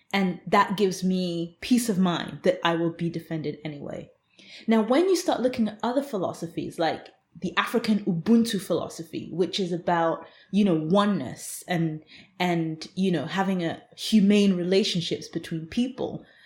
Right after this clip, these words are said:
you now see that people think about commonality and communal nature, and, and that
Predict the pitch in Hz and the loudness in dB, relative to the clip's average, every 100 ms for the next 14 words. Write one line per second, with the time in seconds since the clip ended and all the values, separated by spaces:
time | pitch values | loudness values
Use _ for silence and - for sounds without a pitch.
0 | - 202 240 240 262 285 285 277 220 202 | -4 4 8 6 4 -2 -2 -2 0 -2
1 | - 262 254 - 226 220 196 - - 226 | 0 0 2 2 0 0 -4 -6 -2 0
2 | 190 185 190 185 - 147 - 180 - 185 | 0 -2 -4 -4 -6 -8 -2 -2 0 2
3 | 190 220 208 160 - - _ - 160 139 | 4 4 4 -2 -6 -14 _ -4 -4 -4
4 | - - - - 226 - 208 202 196 180 | -6 -8 -10 -16 -20 -4 -2 2 0 -2
5 | - _ - 202 190 185 180 - - _ | -10 _ -4 0 2 0 -2 -8 -20 _
6 | - 180 202 180 - | -8 2 4 2 -2